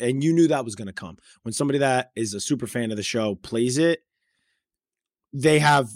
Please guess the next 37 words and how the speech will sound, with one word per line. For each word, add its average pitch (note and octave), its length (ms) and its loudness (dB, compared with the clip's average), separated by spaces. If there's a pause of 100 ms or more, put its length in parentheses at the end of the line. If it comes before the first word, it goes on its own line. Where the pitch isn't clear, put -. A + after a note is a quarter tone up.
(100)
well, A#2 240 -6
some F#3 320 2
insights, A#2+ 440 -4 (220)
but A2+ 160 0
you A2 140 -2
can B2 140 0
also A#2 280 -2
go A2 160 -2
the G2 60 -8
Frenchie C3 340 -2
route. F2+ 260 -2 (460)
But, B2 240 2
um, A2 420 -4 (300)
he G3+ 220 2
was, G3 460 4
uh, D#3+ 300 4 (280)
I G3+ 100 4
don't D4 220 0
know A#3 140 -2
what G3+ 260 -2
he's F#3+ 140 2
gonna F3 200 4
do D#3 240 4
for D3+ 160 -4
me, A2+ 160 -2
though, E2+ 320 -10 (140)
during C3 220 0
the A#2 60 -2
season. F#2+ 520 -6
I E3 140 4
don't A#3+ 180 2
know A3+ 140 2
that G3 160 2
he's D#3+ 280 -2
going E3+ 320 4
to D3 120 -8
be D3+ 360 -4